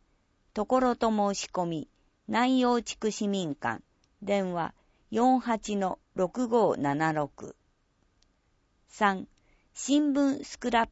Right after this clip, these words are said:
プで社会に関心を持とう。十二月九日日曜、十三時から十五時三十分。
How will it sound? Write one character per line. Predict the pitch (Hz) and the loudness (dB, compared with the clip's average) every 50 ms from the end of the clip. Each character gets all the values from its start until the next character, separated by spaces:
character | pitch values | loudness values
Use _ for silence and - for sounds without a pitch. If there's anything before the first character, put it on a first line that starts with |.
| _ _ | _ _
プ | - 135 | -6 -2
で | 127 - - - - _ | -2 -2 -4 -4 -6 _
社 | - - 262 262 | -4 -2 -2 0
会 | - 254 220 190 170 156 | 2 2 2 2 2 0
に | 151 135 | -2 -4
関 | - - 185 208 226 233 | -4 -2 -2 0 0 -2
心 | - - 233 214 208 202 196 | -2 -4 -4 -2 -2 -2 -2
を | 190 185 175 | -4 -4 -6
持 | - - 160 160 | -6 -6 -6 -6
と | 151 - 170 151 120 - - _ _ _ _ _ _ _ _ _ _ _ _ _ _ _ _ | -4 -2 0 0 0 -2 -4 _ _ _ _ _ _ _ _ _ _ _ _ _ _ _ _
う。 | 208 | -6
十 | 190 226 254 269 | -2 -2 0 2
二 | 269 262 262 | 4 2 2
月 | 240 240 233 - - - - | 4 2 0 -2 -4 -16 -10
九 | _ 202 196 - 208 208 | _ -6 -4 0 0 2
日 | 190 190 180 - - 160 151 - - | 2 0 0 0 0 0 0 0 -4
日 | - 165 170 - - - 220 | -8 -8 -8 -8 -6 -2 2
曜、 | 220 190 151 117 - _ _ _ _ _ _ _ _ _ | 2 2 2 2 -2 _ _ _ _ _ _ _ _ _
十 | - 247 262 269 262 | -4 -2 -2 -2 0
三 | - 277 262 247 226 | 0 2 2 2 0
時 | 196 - 165 - | -2 -4 -8 -2
か | - 131 | 0 0
ら | 131 135 - - | 2 2 -2 -2
十 | - - 226 262 269 254 | -6 -4 -4 -2 -2 0
五 | 214 185 160 143 | 0 0 0 0
時 | 143 143 | -2 -6
三 | - - 170 180 185 180 | -4 -2 -4 -2 -2 -4
十 | 165 170 170 156 _ _ _ | -6 -8 -10 -10 _ _ _
分。 | - 143 117 - | -10 -10 -10 -10